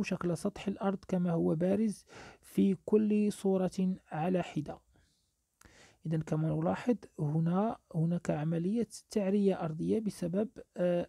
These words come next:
ال-، المياه. يعني المياه تقوم بنحت الأرض كما تلاحظون في الصورة الأولى، المياه تنحت الأرض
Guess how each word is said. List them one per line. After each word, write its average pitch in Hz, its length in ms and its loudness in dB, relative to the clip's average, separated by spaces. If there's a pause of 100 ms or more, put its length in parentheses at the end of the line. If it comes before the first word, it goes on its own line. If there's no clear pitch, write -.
(140)
ال-، 196 340 -2
المياه. 226 640 2 (440)
يعني 165 280 -4
المياه 170 440 0
تقوم 175 480 -4
بنحت 165 480 -4
الأرض 190 600 -2 (340)
كما 165 200 -2
تلاحظون 165 720 -2
في - 120 -14
الصورة 160 440 -4
الأولى، 156 480 -2 (480)
المياه 180 480 2
تنحت 185 500 -4
الأرض 202 540 -2